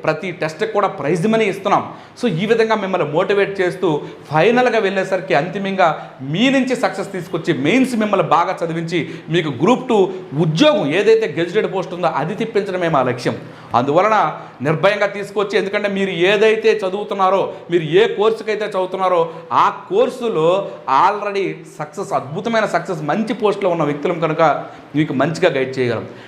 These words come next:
అంతే తప్ప మీరు హైదరాబాద్కి సంబంధించిన ఆరు వందల తొంభై తొమ్మిది రికార్డు,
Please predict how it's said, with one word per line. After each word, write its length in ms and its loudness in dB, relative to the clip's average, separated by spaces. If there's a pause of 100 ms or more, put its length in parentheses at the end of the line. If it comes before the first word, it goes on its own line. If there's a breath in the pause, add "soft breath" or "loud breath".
(120)
అంతే 220 2
తప్ప 220 0
మీరు 180 2
హైదరాబాద్కి 640 0
సంబంధించిన 500 -4 (460 loud breath)
ఆరు 160 4
వందల 260 -4
తొంభై 240 -4
తొమ్మిది 240 -4
రికార్డు, 280 0